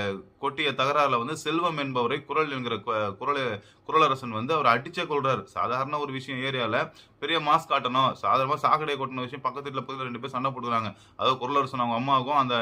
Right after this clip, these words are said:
செல்வன்றவருக்கும் சண்டை வந்து லாஸ்ட் அன்னைக்கு நைட்டே பாத்தீங்கன்னா செல்வத்தை அடிச்சே கொன்னுட்டாங்க. அடிச்சே கொ-, பாத்தீங்கன்னா ஊர்ல வந்து யாரு பெரிய தாரா, தாதா,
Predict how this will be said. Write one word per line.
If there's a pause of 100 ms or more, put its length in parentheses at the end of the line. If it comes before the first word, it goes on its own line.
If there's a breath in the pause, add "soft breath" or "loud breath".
(140)
செல்வன்றவருக்கும்
சண்டை
வந்து
லாஸ்ட்
அன்னைக்கு
நைட்டே
பாத்தீங்கன்னா (280 loud breath)
செல்வத்தை
அடிச்சே
கொன்னுட்டாங்க. (160)
அடிச்சே
கொ-,
பாத்தீங்கன்னா (160)
ஊர்ல
வந்து (100)
யாரு
பெரிய
தாரா, (260)
தாதா,